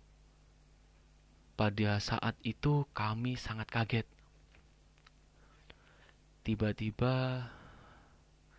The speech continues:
ada suara parau terdengar dari belakang. Kami tidak berani menoleh semua, karena sebelumnya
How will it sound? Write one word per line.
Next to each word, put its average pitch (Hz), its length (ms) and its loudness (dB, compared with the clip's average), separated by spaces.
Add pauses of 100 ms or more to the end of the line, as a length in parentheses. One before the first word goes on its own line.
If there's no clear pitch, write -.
(320)
ada 110 320 0
suara 107 400 -2
parau 123 640 2
terdengar 110 560 -2
dari 110 160 -2
belakang. - 480 -6 (2250)
Kami 120 400 0
tidak - 240 -4
berani 110 320 2
menoleh 117 400 2
semua, 104 480 -4 (880)
karena 104 320 0
sebelumnya 110 720 0